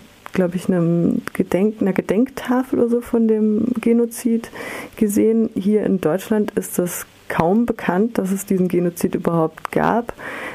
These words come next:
Wie nimmst du den öffentlichen Diskurs um dieses Thema hier in Deutschland wahr?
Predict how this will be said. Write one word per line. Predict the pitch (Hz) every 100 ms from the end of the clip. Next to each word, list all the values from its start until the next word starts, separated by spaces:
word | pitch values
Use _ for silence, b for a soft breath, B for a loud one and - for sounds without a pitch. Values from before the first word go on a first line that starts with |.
| B -
Wie | 185 190 196 208 202
nimmst | 196 202 208
du | 208
den | 190 -
öffentlichen | 202 220 196 185 202
Diskurs | 190 190 - - 214 214 214 -
um | 190 190
dieses | 185 202 196 196
Thema | - 202 196
hier | 185 190 190
in | 190 170
Deutschland | 160 - - 226 240
wahr? | - 226